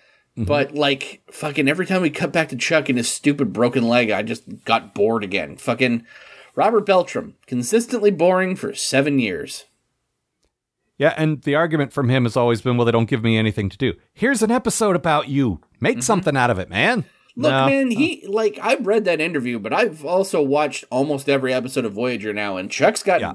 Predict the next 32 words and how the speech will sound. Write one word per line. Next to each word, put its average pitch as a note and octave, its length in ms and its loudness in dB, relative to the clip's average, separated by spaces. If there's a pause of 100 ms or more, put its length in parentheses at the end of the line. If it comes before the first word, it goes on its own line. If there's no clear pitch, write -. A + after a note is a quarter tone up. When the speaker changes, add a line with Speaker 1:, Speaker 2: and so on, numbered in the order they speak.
Speaker 2:
plenty D#3+ 440 0
of D3+ 80 0
chances C3+ 560 0
to C3+ 100 -2
shine. F#2 520 -6 (460)
Speaker 1:
No, F#3+ 160 0
like, D#3 320 0
like D3 360 0
every D3+ 320 0
character, C#3+ 480 0
like, B2+ 220 0
the C#3+ 80 0
captain D#3+ 360 2
gets B2+ 220 2
more A2 240 4
'cause G#2+ 180 -2
she's F#2+ 200 -4
the G2 80 -4
captain, F2 400 -2 (200)
but B2 200 0
Speaker 2:
Mm-hmm. G2+ 80 -4
Speaker 1:
every D3 280 4
other B2+ 260 4
character B2+ 540 0
gets A2+ 380 0 (160)
one A2+ 580 2 (140)
or A2+ 180 4
usually A2+ 420 2
two C3+ 240 0
episodes G2+ 380 -2
per - 160 -2
season G#2 520 2